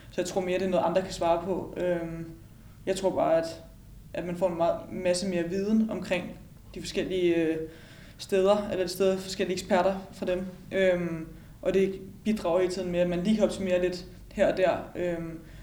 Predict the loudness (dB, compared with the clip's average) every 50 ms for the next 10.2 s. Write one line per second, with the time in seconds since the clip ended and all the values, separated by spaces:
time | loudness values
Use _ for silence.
0 | -18 -18 -12 -8 -6 -6 -4 -2 -2 -2 2 2 2 2 0 -4 -14 -10 -8 -6
1 | -6 -4 -2 0 0 0 0 -2 -4 -2 0 0 0 -2 -2 -2 -4 -4 -4 -4
2 | -4 -2 0 0 0 0 -2 -2 -4 -4 -4 -4 -2 0 2 2 4 4 4 2
3 | 2 -2 -8 -12 -16 -18 -18 -20 -10 -6 -4 -4 -4 -4 -6 -8 -8 -10 -14 -14
4 | -12 -6 0 2 4 4 4 2 -2 0 0 2 2 2 0 -2 -6 -10 -14 -18
5 | -16 -12 -12 -8 -4 -2 -2 0 0 0 -2 -2 -2 -4 -2 0 2 4 4 4
6 | 4 2 -2 -4 -2 0 2 2 2 4 4 4 4 4 2 2 2 0 0 0
7 | -2 -2 0 0 0 0 0 0 0 -2 -2 -4 -6 -6 -6 -6 -6 -8 -10 -12
8 | -14 -16 -18 -18 -18 -12 -6 -4 -2 0 2 4 8 8 8 8 6 4 2 0
9 | -2 0 2 2 4 4 2 0 0 2 4 6 6 6 6 6 8 8 8 8
10 | 6 6 4 2